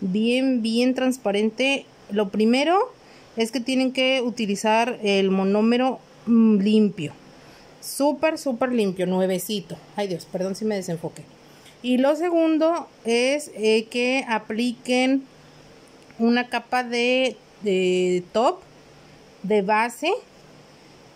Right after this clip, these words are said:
eh, de gel de construcción en la parte de abajo y con eso adhieran primero sus flores. Pero les digo, pues eso lo vamos a estar viendo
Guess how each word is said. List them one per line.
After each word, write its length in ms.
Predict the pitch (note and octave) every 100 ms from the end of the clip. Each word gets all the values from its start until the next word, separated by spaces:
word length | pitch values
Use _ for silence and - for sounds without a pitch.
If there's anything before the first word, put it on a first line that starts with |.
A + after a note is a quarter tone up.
| - - - -
eh, 460 | G3 F#3+ F#3 F#3 F3+
de 120 | F#3
gel 360 | - G#3+ G#3+
de 100 | A3+
construcción 920 | A#3+ A3+ - G3+ G3 - A3+ A3+ C#4 G4+ - - - - - - - -
en 220 | A3 G#3
la 140 | F#3
parte 340 | - G3 - G#3+
de 180 | G3+
abajo 540 | F#3 F#3+ G#3 G#3+ C4 C4
y 120 | G#3
con 220 | G3+ F#3+ F#3+
eso 500 | G3 - A3 A3 A3
adhieran 640 | F#3+ F#3 F#3+ G3 G#3 G#3+
primero 420 | G#3+ F#3+ F3+ F#3 F#3
sus 240 | G3+ -
flores. 360 | A#3+ C4 B3+ B3+
Pero 200 | C4+ C#4+
les 100 | C4
digo, 200 | B3+ C4
pues 160 | C4
eso 120 | C#4+ E4+
lo 80 |
vamos 220 | C#4+ C4+ C#4+
a 40 |
estar 200 | C#4 C4
viendo 460 | C4 C4+ C4+ D4